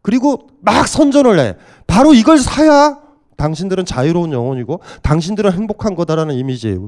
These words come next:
우리 보드리아르에서 배웠잖아요. 욕망이 해방된 거예요. 그래서 여기서 이제 우리가 헷갈려지는 거예요.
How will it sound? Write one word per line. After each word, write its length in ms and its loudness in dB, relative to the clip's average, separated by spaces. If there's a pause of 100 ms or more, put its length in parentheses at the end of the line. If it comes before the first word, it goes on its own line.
우리 140 -4
보드리아르에서 760 0
배웠잖아요. 520 -6 (720)
욕망이 380 4
해방된 460 2
거예요. 280 -8 (1160)
그래서 260 4
여기서 280 4
이제 180 0
우리가 240 0
헷갈려지는 580 -4
거예요. 560 -12